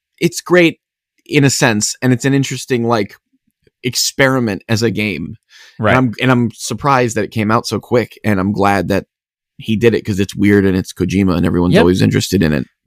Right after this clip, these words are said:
Speaker 2: But I wanna know that he's working on something new, not a director's cut for this game that I wasn't all that interested in. But, you know, certain
Speaker 1: I,
Speaker 2: people, it has
Speaker 1: I
Speaker 2: its
Speaker 1: agree.
Speaker 2: fans.
Speaker 1: I agree.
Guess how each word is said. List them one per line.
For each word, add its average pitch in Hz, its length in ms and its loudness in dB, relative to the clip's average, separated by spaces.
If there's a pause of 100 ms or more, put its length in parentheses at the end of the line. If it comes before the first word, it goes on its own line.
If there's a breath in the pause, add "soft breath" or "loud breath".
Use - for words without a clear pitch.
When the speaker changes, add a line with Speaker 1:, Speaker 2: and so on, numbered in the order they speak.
(140)
Speaker 2:
But 156 100 0
I 185 60 4
wanna 247 220 4
know 208 180 4
that 180 60 2
he's 165 160 0
working 143 260 0
on 117 60 0
something 104 340 0
new, 90 180 0
not 92 160 0
a 95 60 0
director's 85 380 -4
cut - 180 -6
for - 100 -12
this 82 160 -8
game 82 200 -10
that 78 100 -6
I 78 40 -8
wasn't 80 280 -8
all 71 80 -10
that 67 120 -12
interested - 400 -16
in. - 120 -14
But, 180 240 4 (100)
you 170 80 -2
know, 160 140 -2 (180)
certain 127 180 0
Speaker 1:
I, 117 80 4
Speaker 2:
people, 127 260 -4 (140)
it 135 140 -6
has 143 80 2
Speaker 1:
I 110 100 4
Speaker 2:
its 95 100 0
Speaker 1:
agree. 95 140 2
Speaker 2:
fans. - 160 -2 (460)
Speaker 1:
I 110 120 2
agree. 131 380 4